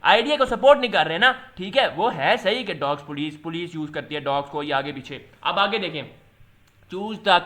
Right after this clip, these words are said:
correct synonym of obnoxious। Obnoxious कहते हैं इसको, ठीक है, कुछ लोग obnoxious भी कहते हैं, लेकिन obnoxious is the correct, uh, pronunciation।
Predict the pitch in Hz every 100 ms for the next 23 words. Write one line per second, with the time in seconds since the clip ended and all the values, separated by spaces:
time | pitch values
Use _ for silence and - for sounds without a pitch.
0 | 175 175 202 202 185 185 185 180 165 143
1 | - - - - 185 190 165 190 208 196
2 | 180 190 143 - - - 175 - 190 214
3 | 214 202 233 226 185 175 185 180 160 170
4 | 196 208 196 196 185 160 160 175 165 208
5 | 214 202 180 180 180 190 185 - - 160
6 | 156 180 180 185 208 190 185 185 180 180
7 | - 151 151 - - 175 170 165 185 196
8 | 220